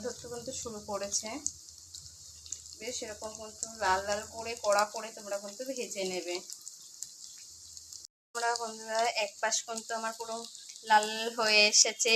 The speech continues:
এইবার আমি খুন্তি দিয়ে এটাকে আমি নাড়া দিয়ে উল্টানোর চেষ্টা করব বা উল্টে দেবো। তো আমি আস্তে আস্তে করে আমি উল্টে দিয়েছি। তোমরা কিন্তু খুন্তি দিয়ে উল্টাতে যাবে না, এ-,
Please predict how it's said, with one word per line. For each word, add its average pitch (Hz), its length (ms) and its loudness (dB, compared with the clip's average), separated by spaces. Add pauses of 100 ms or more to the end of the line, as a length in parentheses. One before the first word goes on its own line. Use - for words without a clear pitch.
(200)
এইবার 240 240 8 (100)
আমি 285 120 12 (100)
খুন্তি 247 380 0 (120)
দিয়ে 233 180 0 (120)
এটাকে 214 340 -4
আমি 220 100 -4 (100)
নাড়া 190 240 10 (180)
দিয়ে 233 280 6 (640)
উল্টানোর 233 560 8 (100)
চেষ্টা 220 360 0
করব 214 200 -4 (160)
বা 247 60 12 (100)
উল্টে 190 340 -2
দেবো। 170 260 2 (1300)
তো 269 60 2 (160)
আমি 262 120 -4 (140)
আস্তে - 300 0
আস্তে 262 220 -2 (120)
করে 262 200 -4
আমি 269 160 -4
উল্টে 240 300 -2
দিয়েছি। 254 440 -2 (220)
তোমরা 240 300 0
কিন্তু 269 180 -6 (100)
খুন্তি 277 460 2
দিয়ে 269 220 6
উল্টাতে 254 380 0 (140)
যাবে 214 240 6 (120)
না, 214 80 4 (840)
এ-, 254 140 0